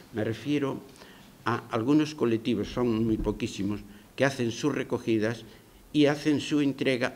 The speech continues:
a un determinado colectivo. Cuando ese, puede ocurrir que ese colectivo ya se le está dando por otro lado. Y eso puede, sí, eh, no me preocupa el que haya un, un grupo de personas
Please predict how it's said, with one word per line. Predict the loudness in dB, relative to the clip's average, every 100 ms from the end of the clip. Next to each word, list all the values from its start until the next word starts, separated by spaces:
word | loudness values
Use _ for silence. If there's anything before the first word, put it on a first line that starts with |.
| 4
a | 6
un | 6 8
determinado | 6 6 2 4 4 4 2 0
colectivo. | -2 -2 -2 -6 -8 -6 -8 -10 -18 -20 -20 -20 -20 2
Cuando | 8 10 10 8
ese, | 6 2 0 -2 -20 -20 -20 -20 -6 4
puede | 8
ocurrir | 8 8 8 8 6
que | 4 4
ese | 4 0
colectivo | 2 4 4 4 4 4
ya | 4 0
se | 0
le | 0
está | -2 -2
dando | 2 2 2 0
por | -2 -4
otro | -4 -4
lado. | -4 -4 -8 -20 -20 -20 -10 -2
Y |
eso | 0 0
puede, | 6 6 8 4 0
sí, | 2 2 2 -4 -14 -14 -14 -4
eh, | -4 -2 -8 -12 -12
no | -4 2
me | 4 4
preocupa | 2 2 2 0 2
el | 0 0
que | 0 0 0 -6 -2 2
haya | 4 6
un, | 6 4
un | 2
grupo | 2 2 0 -2
de | 0
personas | -2 0 2 2